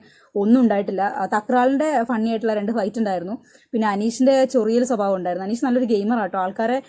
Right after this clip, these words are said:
തമ്മിൽ തെറ്റിക്കാൻ പറ്റുന്ന രീതിയിലുള്ള തീപ്പൊരിയും കാര്യങ്ങളൊക്കെ ഇട്ട് കൊടുക്കുന്നുണ്ട്. പ്രത്യേകിച്ച് നമ്മുടെ ആദില നൂറേൻ്റെ അടുത്ത് ഒരാൾ ഒരാളെ ഡോമിനേറ്റ് ചെയ്യുന്നുണ്ടെന്നൊക്കെ പറയുന്നുണ്ട്. ഇപ്പം അവർ ലെസ്ബിയൻ കപ്പിൾസ് ആയത് തന്നെ ഒരു പുരുഷനും ഒരു സ്ത്രീയും തമ്മിൽ ഇങ്ങനെ ഡോ-, വിവാഹം കഴിച്ച് കഴിഞ്ഞാൽ പുരുഷൻ്റെ ആധിപത്യം വരും എന്നുള്ള കാര്യങ്ങളൊക്കെ അവർ പറഞ്ഞിട്ടുണ്ടായിരുന്നു. അപ്പം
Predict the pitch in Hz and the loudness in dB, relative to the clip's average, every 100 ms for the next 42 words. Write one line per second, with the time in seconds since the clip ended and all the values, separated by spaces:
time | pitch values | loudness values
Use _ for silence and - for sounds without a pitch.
0 | _ - 233 240 240 240 254 277 254 240 | _ -2 0 2 0 0 0 2 2 0
1 | 240 220 226 226 220 214 220 220 208 208 | 0 0 0 0 -2 0 0 0 -4 -4
2 | 208 202 269 226 196 185 185 190 - 202 | -4 0 2 2 0 -6 -6 -6 -4 -4
3 | 202 240 220 208 - 208 190 214 233 214 | -2 -4 -2 -2 -2 -2 -2 2 2 2
4 | 202 208 196 214 240 - - 214 233 220 | -2 -4 -4 -4 -6 -8 -2 2 4 4
5 | 220 226 208 202 214 240 226 214 208 208 | 2 2 0 0 0 0 0 0 -4 -4
6 | 208 190 185 180 170 202 - _ - 208 | -2 -2 -4 -6 -8 -10 -14 _ -4 0
7 | 202 247 262 214 220 240 262 262 254 240 | 6 8 6 4 0 0 2 2 2 2
8 | 214 254 233 233 240 226 220 254 294 240 | 0 0 0 0 0 -2 -2 -2 0 0
9 | 254 254 302 - 254 262 262 247 247 247 | 0 -2 -10 -4 -2 0 0 0 0 0
10 | 240 226 233 - 240 247 247 233 233 233 | 0 -2 -4 -2 0 2 0 0 0 0
11 | 220 220 240 220 220 226 247 220 233 240 | -2 -2 -2 0 -2 -4 -2 0 0 0
12 | 233 226 233 226 233 233 226 269 226 196 | -2 -2 -2 -2 0 0 2 2 0 -4
13 | 208 226 | -6 -6